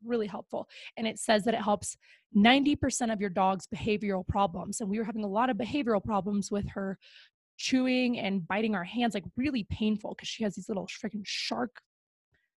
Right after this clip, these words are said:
shark teeth. Um, so yeah, having, having that YouTube video tell me about the, the food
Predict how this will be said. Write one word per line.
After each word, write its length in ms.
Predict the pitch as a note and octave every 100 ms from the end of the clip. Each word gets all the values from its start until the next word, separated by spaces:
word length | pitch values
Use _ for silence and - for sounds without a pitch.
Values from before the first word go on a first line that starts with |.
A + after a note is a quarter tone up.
| _
shark 420 | - - D4+ C4
teeth. 320 | - - - - - - - -
Um, 640 | A3+ G#3+ G3 F#3 F#3 F#3 F#3 _ _ _
so 180 | - G#3+
yeah, 300 | G3+ F3+ - -
having, 440 | - G3+ A3+ A#3+ A3 - _
having 640 | - C4+ B3 C4 C#4 C#4 C4+ -
that 220 | - A3 A#3
YouTube 480 | G3+ G3+ A#3+ A3
video 320 | F3+ A#3 G#3 G#3+
tell 200 | - F#3+
me 100 | G3+
about 200 | F#3+ F#3+
the, 80 | F#3+ _ -
the 240 | G3+ G3 C#3+
food 520 | - A#3+ A#3 B3 C4+